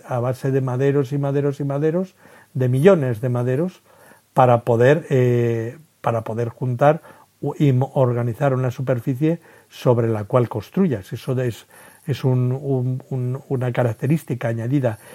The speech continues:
que tienen las obras en Venecia. Así que el patriarca desalojó esa zona donde estaba su seminario,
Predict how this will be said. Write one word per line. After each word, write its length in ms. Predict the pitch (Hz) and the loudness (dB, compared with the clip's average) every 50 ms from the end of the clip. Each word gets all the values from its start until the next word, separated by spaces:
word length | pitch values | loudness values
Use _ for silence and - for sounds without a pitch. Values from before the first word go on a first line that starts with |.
| - - _ | -20 -20 _
que 140 | - 143 117 | -6 -6 -2
tienen 340 | 107 127 123 117 120 117 | 0 0 0 0 0 -2
las 220 | 113 110 104 - - | -2 -4 -6 -6 -6
obras 560 | 120 110 113 107 107 104 104 98 - - _ _ _ _ | -6 -4 -4 -6 -8 -8 -10 -12 -16 -20 _ _ _ _
en 380 | - 143 120 113 113 113 110 107 | -6 -6 -4 -4 -4 -6 -8 -8
Venecia. 420 | 107 104 117 110 - - - - - _ - - - - - - | -8 -8 -8 -8 -10 -12 -20 -20 -20 _ -20 -20 -20 -20 -18 -4
Así 260 | - 143 127 - 196 | -2 0 0 2 4
que 100 | 175 208 | 4 6
el 80 | 190 165 | 6 6
patriarca 720 | - 170 160 147 165 185 190 175 170 - 196 202 208 185 - | 6 4 4 6 6 6 6 6 6 4 4 4 4 4 0
desalojó 920 | 143 131 139 131 113 - - 123 123 127 120 - - 165 160 127 - - - _ _ _ _ _ _ _ | 0 2 2 2 2 0 -2 0 0 0 0 2 4 6 6 6 4 -2 -10 _ _ _ _ _ _ _
esa 280 | - 147 - 220 196 | -2 0 2 2 0
zona 320 | 185 - 202 196 185 196 202 | 2 2 2 4 4 4 4
donde 340 | 185 170 151 143 135 131 123 | 4 2 2 2 0 0 0
estaba 360 | 113 - - 151 143 147 135 | -2 0 0 2 4 4 2
su 180 | - - 143 | 0 -2 -6
seminario, 680 | 120 - 143 131 131 135 143 165 165 151 156 175 196 | -4 -2 -2 -2 0 0 0 0 0 0 0 0 -2